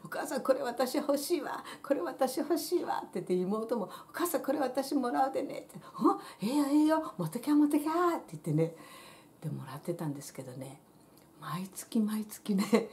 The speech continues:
<laughs> それが来るとね、もう妹たちに電話してね、あの、「お母さんの陶芸の作品あるで、取りに来て」って言うとね、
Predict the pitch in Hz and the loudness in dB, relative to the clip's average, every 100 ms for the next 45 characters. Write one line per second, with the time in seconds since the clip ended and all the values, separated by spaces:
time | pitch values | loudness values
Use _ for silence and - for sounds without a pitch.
0 | - - - - - 196 202 170 - - | -12 -10 -4 -2 0 0 2 0 -2 -4
1 | 202 175 151 185 - - - - 359 - | -2 -2 -2 -2 -4 -10 -20 -12 -8 -4
2 | 440 220 240 233 190 262 240 202 208 214 | -4 2 4 4 2 -4 -6 0 4 6
3 | 226 254 285 214 - 170 160 160 180 190 | 6 4 2 2 4 2 2 2 2 0
4 | 202 208 196 185 - 233 190 175 165 160 | -4 -4 0 -2 -4 -14 -10 -4 -2 0
5 | 160 156 - 175 302 320 240 202 185 220 | -2 -6 -4 0 4 4 4 2 2 2
6 | 208 214 214 208 208 208 233 226 240 247 | 4 4 4 4 2 0 -4 -2 0 2
7 | 247 226 202 190 - - 311 302 262 254 | 4 2 2 -2 -6 -4 4 6 6 2
8 | 240 226 233 247 254 160 160 156 | 0 2 4 2 4 2 2 -2